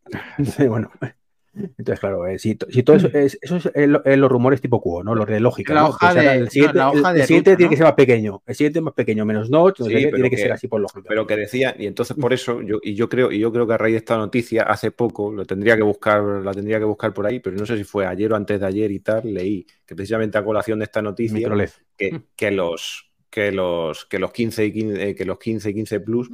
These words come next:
Speaker 3: que se iban a
Speaker 2: Ujú.
Speaker 3: retrasar. Igual que pasó el año pasado, que me parece que los Plus salieron en, no sé si era en octubre, mientras que los otros salieron en septiembre también, por no sé qué historia, que no, ya no me acuerdo, lo-, los nuevos, los quince y quince Plus, se iban a retrasar también un poco, un poco más.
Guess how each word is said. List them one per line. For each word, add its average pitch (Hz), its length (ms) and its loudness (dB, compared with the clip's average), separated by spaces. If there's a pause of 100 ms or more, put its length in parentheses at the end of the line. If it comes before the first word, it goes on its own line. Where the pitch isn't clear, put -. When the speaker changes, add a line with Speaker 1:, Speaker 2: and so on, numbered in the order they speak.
(200)
Speaker 3:
que - 100 -16
se 101 100 -4
iban 104 140 -2
a 104 60 2
Speaker 2:
Ujú. 101 60 -2
Speaker 3:
retrasar. 95 560 -2
Igual 101 220 -2
que 104 100 -2
pasó 110 180 -2
el 110 60 2
año 107 180 0
pasado, 104 420 2
que 87 80 -10
me 90 120 -14
parece 95 260 -10
que 101 80 -10
los 95 180 -6
Plus 113 280 -2
salieron 90 500 -6
en, 80 320 -14
no 87 100 -16
sé 90 120 -20
si 95 160 -10
era 92 120 -8
en 92 100 -10
octubre, 92 500 -6 (180)
mientras 90 300 -18
que 90 80 -12
los 98 80 -6
otros 95 140 -12
salieron 101 300 -8
en 101 80 -6
septiembre 107 560 -4
también, 104 280 -6
por 92 100 -12
no 95 80 -10
sé 101 100 -12
qué 95 100 -4
historia, 110 420 0
que 107 80 -6
no, 104 80 -4
ya 95 100 -2
no 98 80 -10
me 98 60 -8
acuerdo, 107 420 -4 (500)
lo-, 85 840 -4
los 87 200 -6
nuevos, 98 540 -4
los 92 240 -6
quince 101 320 -8
y 92 40 -8
quince 104 280 -10
Plus, 113 420 -8 (360)
se - 120 -6
iban 101 160 0
a 101 40 -4
retrasar 95 460 -8
también 101 360 -6
un 104 140 -8
poco, 85 600 -8
un 87 180 -12
poco 78 200 -12
más. 73 300 -16